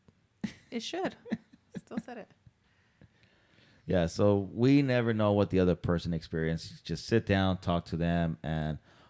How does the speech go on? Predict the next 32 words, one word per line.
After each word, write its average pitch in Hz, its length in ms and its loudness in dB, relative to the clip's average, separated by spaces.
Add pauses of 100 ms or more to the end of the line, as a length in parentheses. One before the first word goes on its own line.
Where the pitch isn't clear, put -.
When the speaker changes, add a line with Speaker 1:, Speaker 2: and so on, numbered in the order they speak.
Speaker 2:
hopefully 92 420 4
they 87 140 4
listen. 82 340 -2
That's 92 240 0
the 90 140 -2
fix 80 400 -8
for 80 180 -6
number 76 240 -6
five. 65 480 -6 (480)
You 87 160 -2
have 85 340 0 (200)
a - 20 -14
hard 95 240 2
time 95 220 0
relating 82 460 0
to - 120 -4
your 76 160 -2
partner's 73 720 -6
issues. - 520 -10 (840)
So 90 240 4
on 101 260 4
to 101 120 -2
number 85 180 0
six. - 540 0 (1600)
You 95 180 4
feel 135 340 6
they 101 340 2
don't 69 380 -2
give 92 240 2
you 95 260 4
enough 82 560 0
attention. - 640 -4